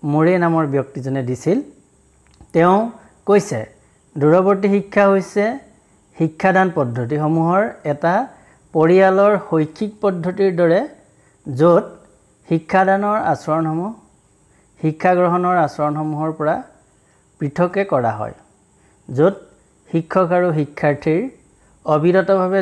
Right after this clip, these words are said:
যোগাযোগৰ সুচল হ'বৰ বাবে প্ৰয়োজন হোৱা পৰ্যাপ্ত সামগ্ৰীসমূহৰ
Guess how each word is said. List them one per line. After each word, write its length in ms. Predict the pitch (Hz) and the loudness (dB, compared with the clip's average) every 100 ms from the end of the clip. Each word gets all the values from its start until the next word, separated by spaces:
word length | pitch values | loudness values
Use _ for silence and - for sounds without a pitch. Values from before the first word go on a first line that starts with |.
| 160 | -2
যোগাযোগৰ 520 | 139 143 139 135 175 240 - _ _ _ | 0 0 0 -2 -2 -4 -12 _ _ _
সুচল 320 | 151 - 180 160 | -10 -2 0 0
হ'বৰ 220 | 156 156 147 | 0 0 0
বাবে 200 | 139 151 143 | -2 -2 -6
প্ৰয়োজন 380 | 143 131 127 131 123 | -4 -4 -4 -6 -6
হোৱা 140 | 165 254 - _ _ _ | -6 -8 -16 _ _ _
পৰ্যাপ্ত 500 | 156 135 156 185 185 214 165 | -2 0 2 0 0 -2 0
সামগ্ৰীসমূহৰ 760 | 135 143 135 165 160 160 170 | 0 -2 -2 -2 -2 -2 -2